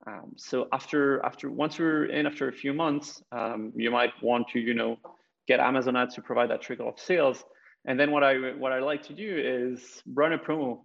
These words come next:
every, every once in a while. Um, promos are still the best thing to revive your, uh, your backlist. Um, and the easiest,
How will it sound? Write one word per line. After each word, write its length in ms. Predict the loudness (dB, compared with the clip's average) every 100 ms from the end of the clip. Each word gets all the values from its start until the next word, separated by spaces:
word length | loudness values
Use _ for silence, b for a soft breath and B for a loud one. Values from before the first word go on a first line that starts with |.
| _ -4
every, 380 | 0 0 0
every 220 | 0 -2 -4
once 320 | -4 -6 -12 -20 -4
in 60 | 2
a 40 |
while. 420 | 6 4 2 -6 -8
Um, 640 | -2 0 0 -2 -4 -6 2
promos 260 | 4 6 6
are 200 | 4 2
still 260 | 2 2
the 80 | 4
best 280 | 4 4 2
thing 160 | -2 -2
to 100 | -2
revive 480 | 2 4 2 0 -10 b b b b b _
your, 360 | 0 2 4 2
uh, 100 | 0
your 160 | -2
backlist. 720 | -2 -4 -2 -6 -6 -8 -20 -20 _ -14 -8
Um, 600 | -4 -2 -4 -6 -8 -4 2
and 140 | 4
the 40 |
easiest, 540 | 6 6 4 0 -2